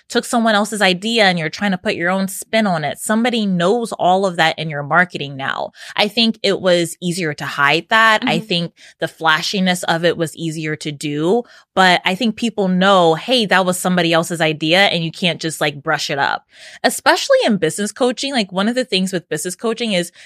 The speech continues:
Speaker 1: nowadays you can't just offer a four figure, "I'm gonna help you make four figures."
Speaker 2: Right.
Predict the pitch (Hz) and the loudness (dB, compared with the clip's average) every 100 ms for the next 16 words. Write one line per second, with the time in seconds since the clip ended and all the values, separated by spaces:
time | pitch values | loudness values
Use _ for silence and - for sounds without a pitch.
0 | - 214 294 381 392 381 359 302 311 392 | -2 2 4 4 2 2 2 -2 -2 -6
1 | 392 403 349 - 180 208 302 311 311 311 | -6 -2 -2 2 2 2 0 0 0 -2
2 | _ - 202 233 240 214 220 202 196 196 | _ -6 -4 0 0 0 -2 0 2 2
3 | 202 208 196 208 196 175 - 175 165 151 | 0 -2 -2 -2 -2 -6 -4 -4 -4 -4
4 | - - 185 170 147 | -4 -8 -6 -8 -8